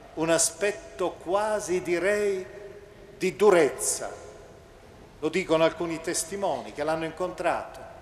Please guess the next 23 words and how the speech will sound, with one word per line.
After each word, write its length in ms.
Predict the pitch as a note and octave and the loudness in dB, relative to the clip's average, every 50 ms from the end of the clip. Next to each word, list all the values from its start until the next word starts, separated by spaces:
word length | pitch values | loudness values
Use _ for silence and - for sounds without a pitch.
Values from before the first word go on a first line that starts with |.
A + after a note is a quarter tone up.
| - - - - - - - | -20 -20 -20 -20 -20 -4 2
Era 180 | - G3 G#3+ G#3+ | 4 6 6 6
in 140 | G3+ F#3 - | 6 4 4
certi 340 | - G3+ G3+ E3+ - G3 | 6 6 6 4 4 -2
momenti 400 | F#3 F#3 G3 G#3+ A3+ G#3 - F#3+ | 0 0 0 0 -2 -2 0 0
anche 320 | G3 G3+ G#3 G3+ - F#3+ F#3+ | 0 0 0 -2 -2 -2 -2
rude. 720 | F#3+ - F3+ F#3+ E3+ C#3 A2 - - A#2 G#2 - - - - - - - - - - - - - - - - - - - - - - - - - - - - | 0 2 2 2 0 0 -4 -6 -8 -10 -10 -10 -14 -18 -20 -20 -20 -20 -20 -20 -20 -20 -20 -20 -20 -20 -20 -20 -20 -20 -20 -20 -20 -18 -18 -18 -8 -2 -2
E 120 | E3+ E3 | -2 4
questo 520 | - A3 C4 C4+ - - - - - G#3 | 8 8 8 10 8 6 2 4 6 6
io 220 | G3+ G#3 G#3 F#3+ - | 8 8 6 4 4
credo 580 | - F3+ F#3 G3+ A3 G#3+ G#3 G3+ G3+ F#3+ F#3+ | 2 0 2 4 4 6 4 4 4 2 2
sia 960 | F#3 - - - - - - G3+ A3 A3 A3 G#3+ G#3 G3 F#3 F3+ F3 E3+ E3+ E3 E3 - - | 2 2 2 2 2 2 0 -2 -2 -4 -2 -2 0 2 4 6 6 6 6 4 4 0 -2
un 200 | - G3 G#3 G3 | 0 0 2 2
aspetto 720 | F3+ D3 - - - - - F3+ F#3+ F#3 F#3 - - E3 E3 | 2 2 2 0 0 0 0 0 0 0 0 -6 -4 -2 -2
importante. 1040 | D#3 D3+ - - E3 D#3+ - - - - D#3+ C#3 C3+ C#3 C3+ C3 A#2+ - - D3+ | -2 -4 -4 -2 -2 -2 -2 -2 -4 -2 0 0 0 -2 -4 -6 -8 -4 -2 -2
Noi 560 | C#3+ D3+ E3 E3+ G3 G#3+ A3 A3+ A3+ A3 G#3+ - - - | -2 -2 0 2 2 2 4 2 0 -2 -4 -6 -8 -4
contro 560 | - F#3 G#3+ G#3+ G3+ F3+ - - F3 E3 D#3+ | 0 0 0 0 -2 -6 -6 -4 -2 -2 -2
il 140 | D#3 D#3 D#3 | -2 -2 -2
male, 540 | D#3 E3+ F#3 F#3+ F#3+ F#3+ F#3+ F#3 F3 D#3+ - - - - - - | -2 0 0 2 2 2 2 0 -2 -2 -4 -8 -16 -16 -14 -6
contro 420 | - F3 G3 F#3+ F3 - - E3 | -2 -2 -2 -2 -2 -2 0 0
il 60 | E3 D#3 | 0 0
dolore 380 | - E3 E3+ G3 F#3+ F3 D3+ | 0 0 2 2 2 2 2
dobbiamo 460 | - E3+ E3 - F#3 G#3 - F3 D#3 | 0 0 2 6 6 6 6 6 2
combattere. 720 | - - - G3 F3 D#3 D3 D3 B2 - - - - A#2+ | 0 2 0 0 2 2 2 2 2 0 -4 -10 -12 -12